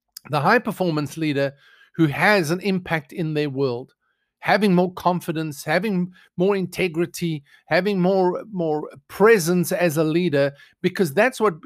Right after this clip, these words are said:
influences people's lives. And it's not something that you can conjure up in your personality. It's something that you become. It's something that you are because of your inspiration, because of your purpose.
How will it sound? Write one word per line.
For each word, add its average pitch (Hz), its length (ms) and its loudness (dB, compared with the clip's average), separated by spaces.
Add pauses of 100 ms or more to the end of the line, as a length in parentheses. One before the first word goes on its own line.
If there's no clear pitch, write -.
(140)
influences 185 680 -2
people's 160 440 -6
lives. 170 320 2
And 196 140 0
it's 196 160 -4
not 269 180 0
something 240 460 -4
that 196 220 0
you - 60 -12
can 170 180 -2
conjure 196 420 2
up 180 140 -2
in 170 100 -4
your 156 100 -2
personality. 170 800 -2
It's - 140 -10
something 202 440 -4 (320)
that 147 380 -2
you 190 280 0 (720)
become. 180 600 0
It's 156 160 -6
something 208 380 -2
that 170 260 -4
you 185 260 -8
are 151 340 4
because 165 420 -2
of 151 260 -2
your 175 160 0
inspiration, 175 720 -2
because 143 320 -10
of 131 100 -16
your 156 120 -4
purpose. 214 580 0